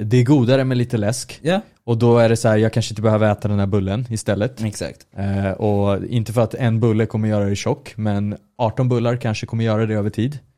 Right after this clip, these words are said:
Speaker 1: Så att det är lite
Speaker 2: Vad
Speaker 1: såna grejer.
Speaker 2: Vad har vi mer för myter? Ja, men det lurar kroppen så du blir sötsugen.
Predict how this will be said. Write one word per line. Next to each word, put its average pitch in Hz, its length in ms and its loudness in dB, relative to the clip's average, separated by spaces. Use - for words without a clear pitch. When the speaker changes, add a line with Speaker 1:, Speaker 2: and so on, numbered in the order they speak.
Speaker 1:
Så 117 100 -2
att 110 140 -2
det 107 120 0
är 135 40 6
lite 139 120 2
Speaker 2:
Vad 139 80 -4
Speaker 1:
såna 147 220 2
grejer. - 280 -2
Speaker 2:
Vad 160 100 4
har 170 80 4
vi 160 80 0
mer 175 180 2
för 131 100 -4
myter? 90 500 -4
Ja, 151 200 0
men 147 140 -2
det 139 80 2
lurar 131 320 2
kroppen 120 340 -4
så - 100 -6
du 110 40 -4
blir 107 100 -4
sötsugen. 98 500 -6